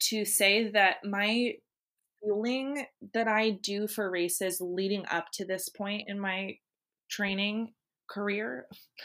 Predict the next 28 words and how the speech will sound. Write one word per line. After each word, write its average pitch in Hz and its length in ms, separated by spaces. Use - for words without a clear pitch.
it 208 280
was 220 200
not 269 340
pro 180 440
at 202 200
all. - 360
It 214 120
was 208 180
random. 240 760
It 196 240
was 190 480
a 190 60
product 185 600
of, 175 480
I 196 60
have 202 220
a 196 60
really 185 240
sensitive 180 600
system, 240 960
to, 190 240
for 190 120
lack 170 240
of 196 80
a 190 60
better 185 320
word. 185 380
So 180 580